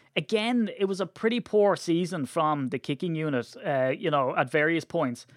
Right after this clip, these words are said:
And you'd look at that and go, "Oh, well, you know, if there is a change and if it's just as bad again," which is what, you know,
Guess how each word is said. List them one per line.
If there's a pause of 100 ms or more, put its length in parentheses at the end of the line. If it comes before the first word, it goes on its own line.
(280)
And (100)
you'd
look
at
that
and
go,
"Oh,
well,
you
know,
if
there
is
a
change
and
if
it's
just
as
bad
again,"
which
is
what,
you
know,